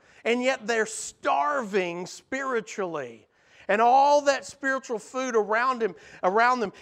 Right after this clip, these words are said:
a-, a-, at their fingertips is going to waste because they don't do anything with it. They don't consume it. They don't partake of it. How many Christians, children of God,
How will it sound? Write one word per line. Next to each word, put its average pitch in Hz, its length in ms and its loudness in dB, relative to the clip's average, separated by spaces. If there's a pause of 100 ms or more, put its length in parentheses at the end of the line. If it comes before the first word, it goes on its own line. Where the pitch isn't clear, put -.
(100)
a-, - 680 -6
a-, 269 200 2
at 285 140 0
their 247 100 -2
fingertips 302 1000 -6
is 196 160 -8
going 240 360 -2
to 240 120 -10
waste 285 880 -14 (840)
because 208 340 -6
they 247 100 -6
don't 247 300 -2 (160)
do 240 220 -4
anything 226 360 -6
with 240 200 -6
it. 208 120 -6
They 208 120 -2
don't 214 200 -6
consume 233 460 -10
it. 196 80 -12
They 185 80 -12
don't 196 240 -6 (800)
partake 208 460 -6
of 143 180 -12
it. 117 140 -20 (600)
How 277 180 -8
many 247 180 -12
Christians, 156 920 -12 (520)
children 254 460 -8
of 190 180 -10
God, 165 500 -4